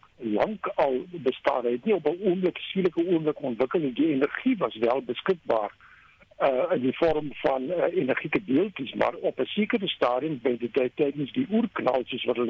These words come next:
dit noem, het hierdie deeltjies bymekaar gekom, die energie het, eh, klompe gevorm of bondels gevorm en so het sterre en sterrestelsels begin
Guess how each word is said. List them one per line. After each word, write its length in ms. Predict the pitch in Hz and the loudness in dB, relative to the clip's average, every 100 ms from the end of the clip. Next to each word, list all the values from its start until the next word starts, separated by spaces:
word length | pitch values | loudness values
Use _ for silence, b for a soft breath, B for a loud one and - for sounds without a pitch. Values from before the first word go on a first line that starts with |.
| 110 | 0
dit 40 | |
noem, 220 | 107 127 143 B B B B | -2 -4 -4 B B B B
het 160 | 139 123 | -2 2
hierdie 240 | 160 208 | 2 2
deeltjies 360 | - 151 147 135 | 2 0 2 0
bymekaar 520 | 123 120 - 180 208 | 0 0 0 2 2
gekom, 340 | 196 - 165 | -2 0 -2
die 120 | 135 139 | 0 0
energie 500 | 127 - 214 220 147 | 0 0 2 4 4
het, 180 | - 180 | 2 0
eh, 80 | 139 131 - - | 0 -4 -8 0
klompe 380 | 180 208 196 - | 2 2 -2 -2
gevorm 460 | 165 - 151 180 | -2 0 0 0
of 180 | 170 123 107 | -2 -4 -2
bondels 440 | 117 135 170 190 - | 0 2 2 0 0
gevorm 420 | 175 170 196 202 | 0 0 0 -2
en 140 | 156 | -4
so 160 | - 170 | -2 2
het 180 | 170 135 | 2 0
sterre 420 | - 165 156 156 - B B B | 0 2 2 0 -4 B B B
en 120 | 131 | -6
sterrestelsels 880 | - 160 147 - - 139 131 127 - | 0 2 2 0 0 2 2 -2 -2
begin 460 | 120 - 139 131 | -2 0 0 -2